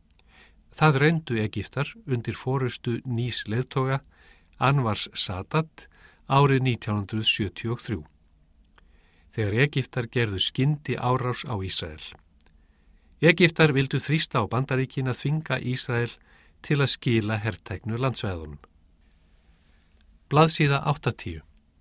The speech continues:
Stríðið sem hófst með árás Egypta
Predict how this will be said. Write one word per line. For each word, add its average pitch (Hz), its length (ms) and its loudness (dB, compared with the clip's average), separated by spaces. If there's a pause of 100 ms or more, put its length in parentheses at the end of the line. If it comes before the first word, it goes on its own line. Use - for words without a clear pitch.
(880)
Stríðið 170 640 4
sem 143 180 4
hófst 120 400 0
með 110 140 -2
árás 107 420 0
Egypta 123 540 0